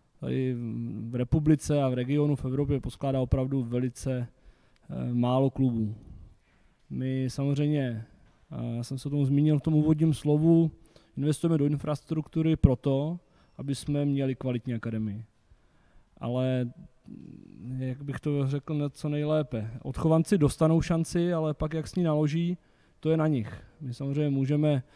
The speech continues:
se vždycky zlepšit v tom, jak s nimi pracujeme, a to už v akademii nebo pak dále, když, když se teda z Visty dostanou na Bazaly, do A týmu nebo do B týmu, který by se měl taky sestěhovat na Bazaly právě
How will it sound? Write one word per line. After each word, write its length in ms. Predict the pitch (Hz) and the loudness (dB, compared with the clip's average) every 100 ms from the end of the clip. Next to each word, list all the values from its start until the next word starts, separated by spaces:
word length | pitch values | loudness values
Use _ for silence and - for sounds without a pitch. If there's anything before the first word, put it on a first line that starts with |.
| - _ _ _ - | -20 _ _ _ -18
se 160 | 175 151 | -4 0
vždycky 360 | 120 127 - 160 | 2 0 2 4
zlepšit 600 | 165 147 - 202 - - | 4 2 -2 -2 -4 -14
v 120 | - | -4
tom, 380 | 156 151 190 190 | -2 0 -2 -4
jak 140 | 151 | -6
s 60 | - | -2
nimi 160 | 151 139 | 0 2
pracujeme, 640 | 135 - 160 165 170 170 | 2 2 2 4 4 2
a 80 | 151 | 0
to 200 | - 151 | 0 0
už 280 | 143 - - | 0 -2 -4
v 60 | |
akademii 580 | 135 - 151 156 156 156 | -4 0 2 4 4 4
nebo 180 | 147 135 | 4 2
pak 200 | 147 139 | 2 2
dále, 340 | 139 139 143 | 0 0 0
když, 300 | 143 123 - - - _ - - | -2 -4 -8 -20 -20 _ -20 -10
když 380 | 135 131 - - | -4 -4 -4 -10
se 140 | - | -8
teda 240 | 143 139 127 | -2 2 4
z 80 | |
Visty 340 | 135 139 - 147 | 4 2 2 2
dostanou 400 | 131 - 147 143 | 2 2 4 4
na 100 | 127 | 4
Bazaly, 560 | 139 131 147 156 156 156 _ _ _ 127 | 2 4 2 2 0 -6 _ _ _ -4
do 120 | 127 | -2
A 200 | 139 143 | 0 0
týmu 540 | 151 151 151 151 147 - - | 0 2 4 4 2 -2 -6
nebo 220 | 135 135 | -2 2
do 100 | 131 | 4
B 200 | 131 147 | 4 4
týmu, 280 | 143 156 160 | 4 2 2
který 240 | 143 139 | 2 0
by 100 | 135 | 0
se 140 | 123 143 | 0 -2
měl 200 | 143 123 | -2 -2
taky 340 | 123 - 151 - _ _ _ _ | -4 -4 -6 -6 _ _ _ _
sestěhovat 600 | - 139 - 160 156 151 | -10 -6 2 4 4 2
na 100 | 156 | 0
Bazaly 500 | 151 156 156 156 156 | 2 2 2 0 0
právě 440 | 151 143 139 143 | -2 -2 -2 0